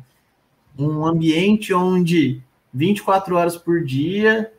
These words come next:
haverá câmera, haverá a espécie de monitoramento,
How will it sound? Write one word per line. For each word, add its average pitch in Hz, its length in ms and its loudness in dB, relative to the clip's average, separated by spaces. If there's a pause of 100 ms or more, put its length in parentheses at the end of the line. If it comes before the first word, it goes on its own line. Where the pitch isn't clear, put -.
(200)
haverá 160 640 4
câmera, 175 1000 0
haverá 151 880 2 (100)
a 147 80 -4
espécie 156 460 -8
de 151 140 -6
monitoramento, 170 1040 -2